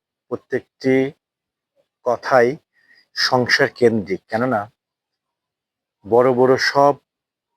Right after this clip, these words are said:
মহাত্মনেরা সর্বক্ষণই বলে যে সংসার হচ্ছে ত্রিতাপ যন্ত্রণা। হ্যাঁ, তো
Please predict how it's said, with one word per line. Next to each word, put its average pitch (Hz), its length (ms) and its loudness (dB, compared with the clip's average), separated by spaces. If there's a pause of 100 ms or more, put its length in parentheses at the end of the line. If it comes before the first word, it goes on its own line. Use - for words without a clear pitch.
(580)
মহাত্মনেরা 131 760 0 (2000)
সর্বক্ষণই 135 680 2
বলে 120 340 2
যে 110 220 -2
সংসার 123 460 -2
হচ্ছে - 260 -2
ত্রিতাপ 123 560 0
যন্ত্রণা। 95 520 -2 (600)
হ্যাঁ, 180 200 -4 (920)
তো 117 100 2